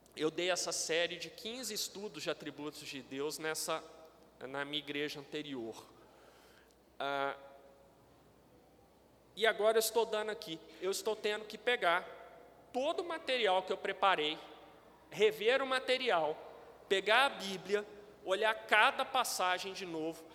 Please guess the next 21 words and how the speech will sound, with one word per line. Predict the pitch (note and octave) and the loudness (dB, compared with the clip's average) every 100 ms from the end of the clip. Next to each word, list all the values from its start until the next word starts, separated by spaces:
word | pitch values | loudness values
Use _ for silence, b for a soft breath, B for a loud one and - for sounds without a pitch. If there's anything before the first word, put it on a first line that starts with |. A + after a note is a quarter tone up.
| B B - | B B 0
e | F#3+ | 2
eu | |
falo | G3 - G3 | 4 4 4
assim, | F#3 - D3 C3+ | 2 -2 -6 -10
"Puxa | F3+ G3 F3 | -8 -6 -4
vida, | C#3 B2+ | -6 -2
eu | C#3 | 0
acho | C#3+ | 0
que | E3+ | -4
eu | |
vou | E3 | -6
voltar | F3 F#3+ F3+ D#3+ D#3 | -2 -2 0 0 2
lá | C#3 D3+ | 2 0
pra | F3+ | -2
completar | - F#3 G3 G3 E3+ E3+ | -6 -6 -6 -4 0 0
o | |
estudo, | D#3+ - D#3+ | -2 -6 -8
porque | - F3+ | -8 -6
faltou | F#3+ F#3 G3 | -4 -4 -4
tanta | A3 A#3+ F#3 | -4 -6 -6
coisa." | - F3+ E3+ A2 | -6 -6 -6 -8